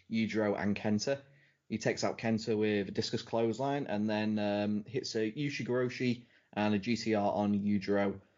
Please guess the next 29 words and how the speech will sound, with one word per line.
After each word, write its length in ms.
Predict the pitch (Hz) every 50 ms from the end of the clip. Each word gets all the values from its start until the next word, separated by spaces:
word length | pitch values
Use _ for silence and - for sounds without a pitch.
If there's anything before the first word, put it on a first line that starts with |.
| _ _ -
And, 280 | - 95 98 98 98 95
uh, 140 | 101 101 98
Goto 380 | 95 110 110 104 - - 101
picks 260 | 98 - 123 - -
up 100 | - -
the 60 | - 101
win 200 | 98 104 101 98
for 260 | 98 - 180 180 175
the 60 | 135
Chaos 360 | - - 117 107 104 - - -
team 260 | - 101 101 101 95
in 160 | 71 98 - -
eight 220 | - 101 95 - -
minutes 440 | 98 - - - - - - - -
seventeen. 760 | - 98 95 87 87 92 92 - - 98 95 92 95 90 90 - _ _ _ _ _ _ _ - -
Um, 420 | 98 98 98 98 98 98 95 - - -
again, 340 | - 156 208 214 226 220 202 202
this 180 | - 185 - -
was 100 | 170 170
another 300 | 190 185 185 185 175 170 - _
good 220 | - 160 165 165 156
little 180 | 156 - 135
teaser 520 | 143 - 156 151 160 156 143 156 160 156 - _ _ _
of, 240 | - - 120 110 110 120
uh, 280 | 117 120 120 120 117 113 117 - _ - - -
what 120 | 143 135
was 120 | - 120 -
to 80 | 131
come 320 | 127 - 135 131 131 131